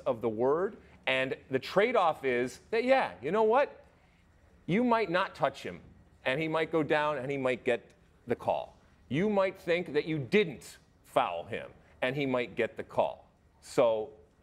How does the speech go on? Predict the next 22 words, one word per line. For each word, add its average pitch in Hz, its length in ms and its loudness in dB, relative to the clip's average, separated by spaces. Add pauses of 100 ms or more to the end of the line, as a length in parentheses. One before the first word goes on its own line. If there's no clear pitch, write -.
(260)
buyer 208 360 2
beware. 160 720 2 (440)
But 127 520 0 (400)
for - 200 0
anybody 175 380 0
to 147 100 -4
come 151 260 -4
in 147 140 -2
and 120 140 -4
thinking 131 320 -2
that 117 160 0
that's 117 240 -6
not 123 280 -2
gonna 107 160 -6
happen, 92 380 -6
then 101 140 -4
you 98 80 -6
probably 120 480 -2
have 98 240 -4
not 92 320 -6 (420)
watched 90 640 -4
sports. - 600 -14